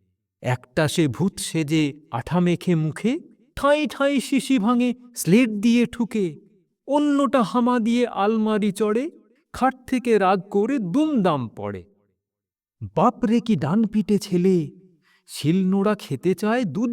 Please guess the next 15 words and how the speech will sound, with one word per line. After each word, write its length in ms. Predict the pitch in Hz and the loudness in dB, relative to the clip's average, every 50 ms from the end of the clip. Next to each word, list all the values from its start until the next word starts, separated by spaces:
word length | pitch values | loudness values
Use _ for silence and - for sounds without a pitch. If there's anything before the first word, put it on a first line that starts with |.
| 214 165 | -2 -4
ভাত 240 | - - 120 117 - - - | -4 -6 -8 -8 -8 -12 -18
ফেলে। 300 | - - 101 95 98 95 92 - _ _ _ _ _ _ _ _ _ _ _ | -14 -12 -10 -10 -10 -10 -12 -14 _ _ _ _ _ _ _ _ _ _ _
একটার 480 | - 190 214 - - - - 233 226 220 226 | -4 -2 -2 -4 -4 -4 -2 0 0 2 0
দাঁত 340 | 175 196 202 214 220 - 208 | 0 0 -2 -2 -2 -2 -2
নেই, 260 | 214 220 220 214 208 208 214 - - _ _ _ _ - | 0 0 0 0 0 -2 -4 -8 -14 _ _ _ _ -6
জিভ 260 | 127 131 175 208 214 226 | -2 0 0 0 0 0
দিয়ে 320 | 196 202 214 214 220 220 | 0 2 2 2 2 0
ঘষে 420 | 170 - - 202 - - 247 233 208 196 220 - - _ _ _ _ _ _ _ _ _ _ _ - 147 | -2 -2 -4 -4 -4 -2 -4 -4 -4 -4 -6 -12 -20 _ _ _ _ _ _ _ _ _ _ _ -2 0
এক 240 | 170 214 220 - | 0 0 0 0
মনে 300 | 233 233 247 247 240 247 | 2 4 4 4 4 4
মোমবাতি 640 | 214 175 165 185 208 220 226 220 233 226 226 - 247 208 | 2 2 2 2 2 2 2 2 2 0 0 0 0 0
দেশলাই 600 | 190 247 254 - - - 196 180 160 151 139 120 | 0 0 -2 -2 -2 -2 0 0 0 0 0 -2
চষে, 440 | - - 127 113 - - 107 92 - _ _ _ _ _ _ _ _ _ _ - | -4 -6 -6 -6 -8 -10 -14 -14 -16 _ _ _ _ _ _ _ _ _ _ -12
আরজন 640 | - 95 107 117 117 123 107 135 143 147 147 147 131 | -6 -4 -2 -2 -2 -2 -2 0 0 0 0 -2 -4
ঘরময় 760 | 98 - - 107 127 151 156 151 156 156 165 165 156 156 151 | -6 -6 -6 -4 -4 -4 -4 -2 -2 -2 -2 -4 -4 -6 -10